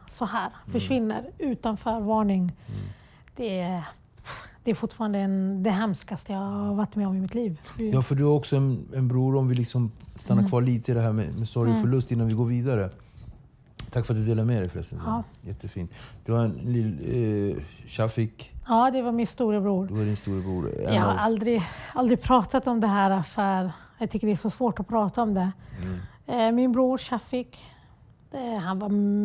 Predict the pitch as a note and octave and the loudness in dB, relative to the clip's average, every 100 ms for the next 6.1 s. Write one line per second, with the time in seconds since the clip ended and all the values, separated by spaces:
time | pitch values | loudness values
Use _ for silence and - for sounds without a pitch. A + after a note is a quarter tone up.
0 | G#3+ G3 - A3+ G#3 G3 G3 F#3+ F#3+ - | 2 0 -2 -2 0 2 0 0 -2 -6
1 | - - - - - - - - - - | -20 -20 -20 -20 -20 -20 -20 -20 -20 -20
2 | _ - A3+ G3 E3+ A3 F#3 G3 B3 G3+ | _ -2 2 4 4 4 2 2 2 0
3 | E3+ F3 G#3 G#3 F#3+ G3 F#3+ F#3 G3 E3 | -2 -6 -6 -4 -2 0 0 0 0 -4
4 | - G#3+ A3+ G3+ D3+ - - - F#3+ F#3+ | -4 -2 0 -2 -4 -12 -8 -2 0 0
5 | - G#3 - - - - - F3 D#3+ A3+ | -2 -6 -6 -14 -20 -16 -8 -8 -4 -6